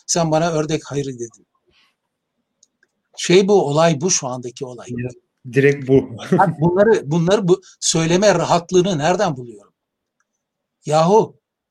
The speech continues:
Speaker 1: birkaç ay önce emekli diplomatlar aynı bildiriyi yayınladı. Sadece imza farklı.
Speaker 2: Ve gündeme gelmedi hocam.
Speaker 1: Ki, e, gelmedi.
Speaker 2: <laughs>
Speaker 1: Çünkü emekli diplomatlardan çekindiği yok.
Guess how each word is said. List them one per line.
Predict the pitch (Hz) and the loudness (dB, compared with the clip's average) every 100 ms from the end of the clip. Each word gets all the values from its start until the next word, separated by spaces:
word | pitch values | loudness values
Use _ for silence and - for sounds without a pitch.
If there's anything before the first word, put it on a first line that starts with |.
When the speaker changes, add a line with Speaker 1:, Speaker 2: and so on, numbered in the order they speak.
| _ | _
Speaker 1:
birkaç | 160 170 214 - | -4 0 0 4
ay | 214 202 | 4 4
önce | 180 139 143 147 _ _ _ _ _ _ _ _ | 4 -2 -6 -10 _ _ _ _ _ _ _ _
emekli | 160 180 190 190 226 202 | -4 0 0 -2 -4 -4
diplomatlar | 208 220 220 214 233 208 180 | -2 2 2 2 2 2 4
aynı | 208 269 262 | 2 2 0
bildiriyi | 214 190 190 185 175 | 0 0 2 2 2
yayınladı. | 170 165 165 160 196 - _ _ _ _ _ _ - | 0 -4 -6 -6 -8 -10 _ _ _ _ _ _ -8
Sadece | 180 220 220 220 | 0 2 2 -2
imza | 240 214 220 247 | -2 -2 0 0
farklı. | 214 196 - 131 _ _ _ _ _ _ _ _ _ _ - - | 0 0 -4 -18 _ _ _ _ _ _ _ _ _ _ -14 -2
Speaker 2:
Ve | 190 | 2
gündeme | 175 160 170 214 | 4 4 4 4
gelmedi | 262 247 196 185 | 4 6 4 4
hocam. | 208 208 - - _ _ _ _ _ _ _ _ | 0 -2 -6 -16 _ _ _ _ _ _ _ _
Speaker 1:
Ki, | - 277 330 202 190 - _ | -12 -12 -12 -18 -20 -20 _
e, | 170 180 | -14 -14
gelmedi. | - 139 147 180 196 190 143 110 _ _ - | -14 -12 -6 -6 -4 -4 -6 -14 _ _ -20
Speaker 2:
<laughs> | - 165 - 165 - _ | -10 -10 -10 -14 -18 _
Speaker 1:
Çünkü | 214 - | -10 -4
emekli | 294 170 196 160 226 185 | -4 -2 -2 -2 -6 -6
diplomatlardan | 180 214 190 202 214 202 220 254 196 | -2 0 2 2 4 2 2 -2 -2
çekindiği | 208 180 202 175 202 190 | -2 -2 -4 -4 -4 -4
yok. | 254 180 - | -4 -4 -6